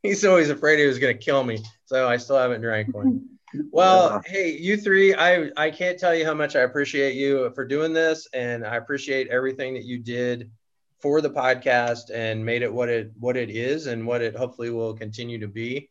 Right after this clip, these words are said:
Speaker 1: And, um, you can always reach out if you need, if you decide to start something and you need something, I, you know, you can borrow equipment, whatever. We can always make that work out.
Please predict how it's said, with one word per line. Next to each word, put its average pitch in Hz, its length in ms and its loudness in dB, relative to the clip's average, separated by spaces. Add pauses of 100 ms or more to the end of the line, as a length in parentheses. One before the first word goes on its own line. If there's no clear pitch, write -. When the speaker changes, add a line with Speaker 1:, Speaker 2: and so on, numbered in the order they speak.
(560)
Speaker 1:
And, 113 440 -6
um, 107 520 -2
you 123 280 -8
can 123 220 -4
always 120 380 -2
reach 123 240 -6
out 127 160 0
if 123 100 -6
you 117 80 -10
need, 123 300 -10
if 110 160 -16
you 113 60 -14
decide 113 300 -4
to 117 60 -16
start 143 300 -2
something 165 300 -4
and 123 100 -6
you 117 80 -6
need 123 220 -10
something, 143 440 -6
I, 110 140 -4 (240)
you 123 140 -10
know, 110 60 -6
you 117 140 -10
can 113 120 -12
borrow 110 260 0
equipment, 139 640 -4
whatever. 113 480 -4
We 113 80 -10
can 110 140 -12
always 117 180 -10
make 113 160 -10
that 113 180 -4
work 110 240 -8
out. 139 280 -2